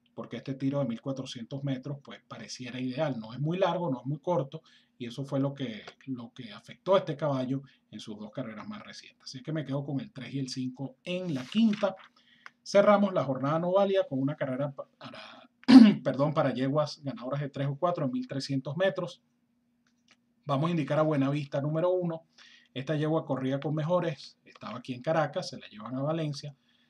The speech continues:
Tiene su oportunidad a pesar de la famosa estadística que últimamente se ha roto, esa estadística del debut valenciano. Eh, tenga confianza, una yegua que ganó muy fácil la semana pasada, ustedes van a ver la repetición en breve,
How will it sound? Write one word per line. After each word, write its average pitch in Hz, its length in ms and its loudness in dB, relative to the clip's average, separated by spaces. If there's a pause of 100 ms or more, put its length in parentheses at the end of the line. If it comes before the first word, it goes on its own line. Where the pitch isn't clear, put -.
(280)
Tiene 185 240 2
su - 80 0
oportunidad 202 540 2
a 190 100 4
pesar 151 360 -4
de 160 120 0
la 135 340 -6 (360)
famosa 123 420 -6
estadística 165 600 -4
que 135 100 -10
últimamente 135 640 -2
se 143 140 -6
ha 139 60 -2
roto, 160 400 -2 (380)
esa 123 200 -10
estadística 135 720 -6 (300)
del 107 200 -8
debut 101 300 -12
valenciano. 123 600 -6 (920)
Eh, 165 580 0
tenga 226 280 4
confianza, 214 720 2
una 165 200 0
yegua 175 300 4
que 139 280 -2
ganó 123 240 -6
muy 170 160 -2
fácil 175 400 0
la 123 80 -4
semana 127 360 -6
pasada, 165 300 0
ustedes 131 260 -4
van 135 200 -2
a 135 40 2
ver 135 300 0 (340)
la 104 380 -10
repetición 127 640 -8
en 151 120 0
breve, 160 400 0